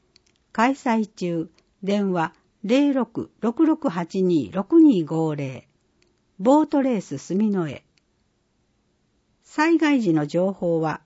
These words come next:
タッキー八一六、エフエム八十一点六で。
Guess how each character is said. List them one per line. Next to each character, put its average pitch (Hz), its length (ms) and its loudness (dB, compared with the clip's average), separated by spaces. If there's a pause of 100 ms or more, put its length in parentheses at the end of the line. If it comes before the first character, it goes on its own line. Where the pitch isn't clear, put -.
(120)
タ 320 120 -2
ッ 320 140 -4
キ 185 200 -6
ー - 20 -4
八 175 320 -4
一 233 240 -4
六、 139 400 -8 (220)
エ 196 80 -4
フ 277 180 0
エ 262 120 2
ム 233 200 0
八 294 320 0
十 294 220 2
一 262 220 -4
点 143 280 0
六 147 300 -8
で。 135 180 -10